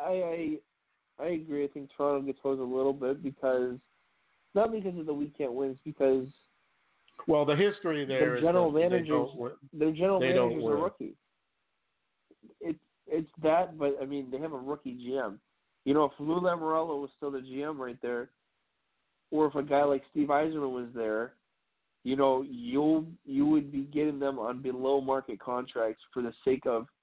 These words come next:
Speaker 1: keeping the team together and winning. I mean, you gotta look no further than Tampa Bay's cap situation.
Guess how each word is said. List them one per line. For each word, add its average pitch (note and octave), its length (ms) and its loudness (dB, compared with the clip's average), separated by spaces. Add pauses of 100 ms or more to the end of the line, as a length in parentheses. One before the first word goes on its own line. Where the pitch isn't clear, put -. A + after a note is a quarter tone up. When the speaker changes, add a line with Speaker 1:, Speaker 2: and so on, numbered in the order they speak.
Speaker 1:
keeping D3 280 -2
the D3 80 2
team C#3+ 220 0
together C3+ 340 2
and B2 140 0
winning. C3 300 0 (440)
I A#2+ 80 -2
mean, C3 280 2 (260)
you C3+ 180 4
gotta D3+ 200 4
look C#3+ 200 -2
no C#3 200 -2
further C3+ 200 2
than B2 240 -6
Tampa C3+ 240 -6
Bay's C3 320 -4
cap G#2+ 240 -2
situation. G#2+ 600 -4